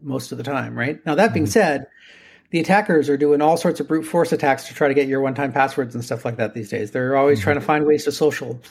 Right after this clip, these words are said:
Speaker 1: right? So
Speaker 2: Yeah.
Speaker 1: Yeah.
Speaker 2: Um, so you've been in security for over twenty years. What, what brought you to cybersecurity? Were you a technologist first, or was it cybersecurity from the beginning?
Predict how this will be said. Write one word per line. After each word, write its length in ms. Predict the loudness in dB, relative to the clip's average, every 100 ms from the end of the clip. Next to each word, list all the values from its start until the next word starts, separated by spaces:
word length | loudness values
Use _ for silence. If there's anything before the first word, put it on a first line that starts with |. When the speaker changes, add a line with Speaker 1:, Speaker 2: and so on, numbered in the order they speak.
| -10
Speaker 1:
right? 320 | -6 -6 -8
So 260 | -8 -8 -10 -10
Speaker 2:
Yeah. 200 | -8 -10 _ _ _ _ -20 _ _ -14
Speaker 1:
Yeah. 100 | -12 -12 _
Speaker 2:
Um, 460 | 2 2 2 -2 -8 _
so 140 | 0 2
you've 340 | 2 0 -4 _ _ _ _ _ _ _ _ _ _ _ -2
been 120 | 2
in 120 | 2
security 480 | -2 -4 0 2 0
for 260 | -2 -4 -4 -6
over 240 | -2 -2
twenty 340 | -4 -2 0 2
years. 420 | 2 2 0 0
What, 240 | 0 0
what 340 | 0 0 0 0
brought 300 | 2 2 0
you 220 | -2 -2
to 240 | -2 -2
cybersecurity? 960 | -2 -2 0 2 0 -4 -4 0 2 2
Were 160 | 2 2
you 180 | 2
a 60 | 0
technologist 600 | -2 -2 0 2 2 0
first, 380 | 2 2 2 0
or 140 | 0
was 180 | 2 0
it 120 | -2
cybersecurity 720 | 0 0 0 -4 -2 -2 -2
from 200 | -4 -4
the 80 | -4
beginning? 420 | -4 -6 -6 -8